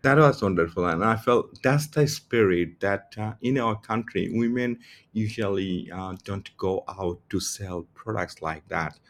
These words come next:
So now they're changing. She started the shop. It's not her husband. Her husband helps her. So it's, it's a different thing. And this is exemplary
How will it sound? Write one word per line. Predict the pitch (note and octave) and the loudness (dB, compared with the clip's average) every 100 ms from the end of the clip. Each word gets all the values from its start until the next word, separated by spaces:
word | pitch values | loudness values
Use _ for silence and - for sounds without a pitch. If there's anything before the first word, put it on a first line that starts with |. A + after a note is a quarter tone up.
| _ | _
So | - - | 0 2
now | A#2+ A#2+ A#2 | 4 2 2
they're | A2 G#2+ | 0 0
changing. | - A2 G2+ F2+ F2 - | 0 -2 0 -2 -4 -6
She | - F#3 G3 | 0 4 4
started | F3+ - G2+ E2+ D#2 | 2 2 2 2 -2
the | E2 | -6
shop. | E2 - D#2+ D2+ _ _ _ - | -6 -4 -4 -6 _ _ _ -6
It's | A2+ | -2
not | C3 A#2 G#2+ | 4 4 4
her | G#2+ | 0
husband. | E2+ G2 A2 - E2 E2 - - | 2 2 2 2 -2 -2 -8 -20
Her | - G2+ | -2 2
husband | G#2 A#2 A2+ - B2 A2+ - | 4 2 0 0 2 2 2
helps | C#3 B2+ G#2+ - | 8 8 6 -2
her. | E2 E2 - _ _ _ _ | -6 -6 -12 _ _ _ _
So | - G#2 - | 2 2 4
it's, | G#2+ | -4
it's | - B2+ | -2 2
a | C3+ | 2
different | C3+ B2+ - B2+ A#2 | 4 4 4 2 2
thing. | B2 G#2+ | 0 0
And | F2+ G2+ F#2+ | 2 0 0
this | G#2+ | -2
is | A2+ G#2+ | -4 -2
exemplary | - G#2+ G#2 F#2+ G2+ F2+ F2+ | -6 -2 -4 -2 0 0 0